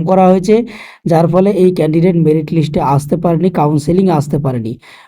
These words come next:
বোর্ডের ভুলে কাউন্সেলিং থেকে পুরোপুরি চাকরি প্রার্থীর নাম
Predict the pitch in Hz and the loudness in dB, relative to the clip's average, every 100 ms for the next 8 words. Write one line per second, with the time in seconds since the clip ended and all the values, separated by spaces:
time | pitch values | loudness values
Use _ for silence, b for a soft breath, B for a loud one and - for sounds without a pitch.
0 | - 147 185 220 226 165 202 233 202 180 | -2 2 4 2 2 2 2 2 0 -2
1 | 160 190 190 180 185 196 185 170 180 180 | 0 0 0 0 0 0 0 0 0 0
2 | 170 165 170 165 165 165 151 | -2 -2 -2 -2 0 0 0